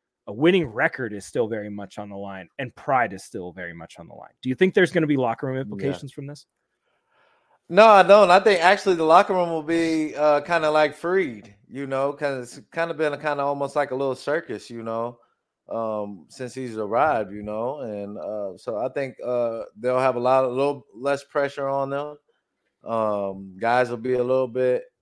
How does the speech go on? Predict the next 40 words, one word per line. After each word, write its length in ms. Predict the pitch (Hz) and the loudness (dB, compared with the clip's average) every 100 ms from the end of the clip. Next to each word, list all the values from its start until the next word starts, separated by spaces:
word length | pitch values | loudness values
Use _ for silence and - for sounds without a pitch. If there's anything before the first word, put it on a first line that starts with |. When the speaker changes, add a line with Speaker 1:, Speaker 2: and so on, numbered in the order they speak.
| _ | _
Speaker 2:
uh, 340 | 113 113 101 98 | -8 -6 -6 -8
more 340 | 110 131 131 | -4 0 0
free, 540 | - 135 135 139 156 - 110 | 0 -6 -4 -6 -8 -10 -4
uh, 340 | 113 107 104 - _ _ _ 101 | -2 -2 -6 -14 _ _ _ -4
I 120 | 120 | -2
think, 340 | 123 135 156 | 0 -2 -4
and, 240 | 120 107 107 | -6 -6 -6
uh, 180 | 107 | -8
being 320 | 110 117 117 117 | -8 -8 -6 -6
able 220 | 113 117 | -6 -6
to 340 | - 117 90 85 | -4 -4 -4 -4
go 140 | 117 | 0
out 180 | 127 123 | 0 0
there 220 | 127 127 | 0 0
and, 180 | 123 117 - | -2 -8 -6
um, 320 | 120 117 110 _ _ _ _ _ | -4 -4 -10 _ _ _ _ _
and 140 | 110 117 | -6 -2
be 100 | 135 | 0
themselves, 440 | 131 131 170 139 | 0 0 2 2
less 260 | 120 135 135 | 2 0 0
pressure, 380 | 143 180 110 107 | 0 0 -4 -10
you 140 | 113 | -8
know. 300 | 113 120 139 | -4 -2 0
Um, 480 | 127 113 107 95 - _ _ - | 0 -2 -4 -8 -18 _ _ -8
it 60 | 123 | -4
was 100 | 127 | 4
a 60 | |
lot 180 | 131 143 | 8 8
of 60 | 135 | 8
eyes 400 | 143 160 151 135 | 8 8 6 4
on 160 | 135 | 0
them 220 | 131 127 | 0 -2
with 140 | 123 117 | -2 -2
Russ, 320 | 123 120 117 | 0 -2 -2
you 100 | 120 | -8
know, 300 | 117 120 131 | -4 -2 -2
and, 300 | 117 107 101 - _ _ _ 98 | -2 -6 -8 -16 _ _ _ -10
Speaker 1:
Yeah. 140 | 87 | -6
Speaker 2:
and 220 | 110 117 | -4 -4
e-, 240 | 117 135 | -4 -4